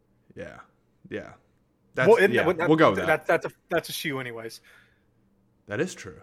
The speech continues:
Speaker 2: That, that,
Speaker 1: Our
Speaker 2: that,
Speaker 1: feet are
Speaker 2: yeah.
Speaker 1: transport-, transportation devices.
Speaker 2: Well, if, okay, if you're counting feet as a transportation device, I think you'd have to count your entire body because your feet are connected.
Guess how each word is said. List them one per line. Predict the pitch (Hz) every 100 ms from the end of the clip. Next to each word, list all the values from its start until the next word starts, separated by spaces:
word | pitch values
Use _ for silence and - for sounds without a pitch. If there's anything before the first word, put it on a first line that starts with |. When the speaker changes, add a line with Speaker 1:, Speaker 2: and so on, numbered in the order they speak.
| -
Speaker 2:
That, | 147 - _ _
that, | 139 139
Speaker 1:
Our | 117
Speaker 2:
that, | 143
Speaker 1:
feet | 170 190
are |
Speaker 2:
yeah. | 131
Speaker 1:
transport-, | - 107 - - 101 95 - _ _ - - - -
transportation | 117 98 98 98 90 90
devices. | 82 82 - - _ _ _ _ -
Speaker 2:
Well, | 180 180
if, | 185 160 -
okay, | 170 170
if | 190
you're |
counting | - 247 156
feet | - 160
as | 151
a |
transportation | 127 156 135 135 139 -
device, | 143 151 139
I | 135
think | 143 135
you'd | 135
have | 127
to |
count | - 135 -
your | 120
entire | - - 120
body | 104 131 131
because | 107 127 117
your |
feet | - 143 120
are |
connected. | - 113 110 _ 104